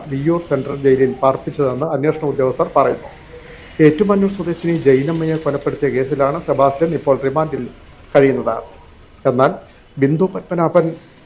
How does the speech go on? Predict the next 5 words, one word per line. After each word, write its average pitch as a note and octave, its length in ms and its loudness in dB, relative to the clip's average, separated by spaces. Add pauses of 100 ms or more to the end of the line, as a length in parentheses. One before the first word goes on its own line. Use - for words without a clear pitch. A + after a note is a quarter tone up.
(760)
വാർനാട് D#3+ 400 2
സ്വദേശി D3 300 0 (120)
ഐഷ C#3 160 -4 (200)
എന്നിവരുടെ C3+ 440 0
കൊലപാതകവുമായാണ് C#3+ 1000 0